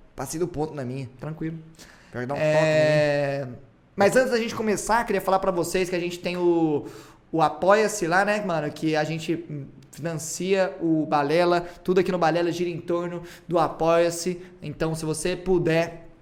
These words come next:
Speaker 2: se você tiver condição e não fizer falta pra você de poder, de, de, de ajudar a gente financeiramente, lá no Apoia-se, é, a gente vai agradecer muito, a gente vai ser muito grato a você. Ainda não temos recompensas pros apoiadores, mas em breve teremos,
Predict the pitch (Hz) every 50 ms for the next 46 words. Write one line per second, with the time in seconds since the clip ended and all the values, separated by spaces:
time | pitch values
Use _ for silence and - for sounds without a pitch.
0 | - - - - - _ - 165 170 160 170 185 - 160 175 175 175 180 190 202
1 | 196 190 180 - - - 175 170 175 170 156 160 160 165 175 170 - 165 156 160
2 | 160 - 151 156 151 139 147 156 143 151 151 - - 156 147 - - - - -
3 | - - - 165 160 156 160 160 160 156 151 139 131 139 151 147 143 139 135 135
4 | 139 135 135 131 127 123 123 143 147 151 147 151 151 156 160 170 165 165 160 160
5 | 156 - - 160 151 - 156 151 147 143 147 160 185 - - - - - - -
6 | - - - - - 143 147 156 165 156 151 156 - 151 156 165 180 175 170 170
7 | - - 180 175 180 175 175 - - - - - - 143 143 139 135 135 135 131
8 | 147 - - 147 143 147 147 - - 147 139 156 175 165 151 135 139 139 - 143
9 | 147 143 - 151 147 139 147 139 143 143 135 - - 196 202 - - - 196 214
10 | 214 240 240 226 - 233 214 - 220 208 202 196 170 196 196 180 185 170 175 165
11 | 175 170 175 165 160 156 170 214 226 202 165 175 180 175 - - - 220 208 180
12 | - 165 170 170 170 165 156 139 139 156 175 196 196 - - -